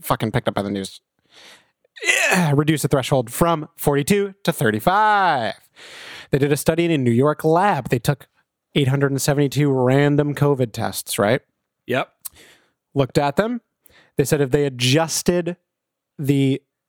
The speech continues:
Speaker 1: P C R threshold to, like, thirty or thirty-five, sixty-three percent of the positives would have been negatives. They did the same thing in fucking Massachusetts,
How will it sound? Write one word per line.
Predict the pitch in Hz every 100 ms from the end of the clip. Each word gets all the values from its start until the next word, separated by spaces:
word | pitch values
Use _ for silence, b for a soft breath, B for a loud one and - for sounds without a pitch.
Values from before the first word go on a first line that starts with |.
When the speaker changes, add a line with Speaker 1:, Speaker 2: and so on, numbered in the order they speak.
| _ _
Speaker 1:
P | - 175
C | -
R | 156
threshold | 139 165 160 127 107 113 - _ _ _ _ _ -
to, | - 147 131 - _ _ _ _ _ _ -
like, | - 98 -
thirty | - 131 117 127
or | 123
thirty-five, | - 120 113 - 110 127 165 - _ _ _ -
sixty-three | - - 196 - - 147 - 165
percent | 147 127 143 123
of | 110
the |
positives | 113 127 110 95 98 - - _ _ _ _
would | 139 127
have | 113
been | 104
negatives. | 110 107 101 151 - - _ B B B B B B
They | 151
did | 147
the | 156
same | 160 160
thing | 175
in | 180
fucking | - - 156
Massachusetts, | 165 175 - - 269 277 - - - -